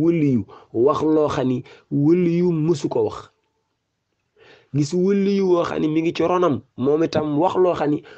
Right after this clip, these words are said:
waliyu wee ko mag, ëpp ko cër, waaye mësu ko wax.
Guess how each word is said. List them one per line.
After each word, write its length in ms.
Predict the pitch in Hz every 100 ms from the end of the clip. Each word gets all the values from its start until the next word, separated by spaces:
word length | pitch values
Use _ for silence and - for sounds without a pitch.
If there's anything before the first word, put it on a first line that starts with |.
| -
waliyu 420 | 180 214 220 220
wee 160 | 214 208
ko 120 | 202
mag, 200 | 196 208 -
ëpp 220 | 208 214
ko 120 | 185 202
cër, 220 | 202 165
waaye 180 | 160 165
mësu 200 | 170 151
ko 100 |
wax. 120 | 131